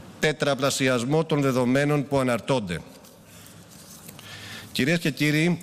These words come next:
αναφέρθηκα σε μερικές μόνο από τις πτυχές που διέπουν την εθνική στρατηγική,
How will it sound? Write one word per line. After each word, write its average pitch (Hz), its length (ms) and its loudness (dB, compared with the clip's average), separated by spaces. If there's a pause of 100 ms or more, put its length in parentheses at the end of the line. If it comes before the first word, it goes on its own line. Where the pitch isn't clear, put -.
αναφέρθηκα 135 680 0
σε 147 120 0
μερικές 131 400 0
μόνο 156 280 2
από 139 140 -4
τις 120 140 -8
πτυχές 139 580 -2 (920)
που 131 120 0
διέπουν 139 380 0
την 139 120 -2
εθνική 127 360 0
στρατηγική, 139 760 0